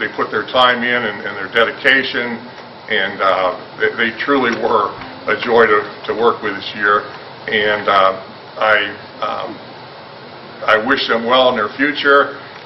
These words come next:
and, uh, I know that they'll continue to, to strive to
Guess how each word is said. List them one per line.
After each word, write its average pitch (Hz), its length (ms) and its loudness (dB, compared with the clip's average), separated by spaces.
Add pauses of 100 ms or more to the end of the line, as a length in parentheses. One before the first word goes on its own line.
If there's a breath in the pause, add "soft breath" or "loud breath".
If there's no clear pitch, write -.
(120)
and, 107 580 2
uh, 95 440 4
I 107 100 2
know 113 160 4
that 107 100 -2
they'll 113 180 2
continue 110 560 -4
to, 104 220 -8 (580)
to 95 80 -4
strive 123 480 4
to 117 40 -8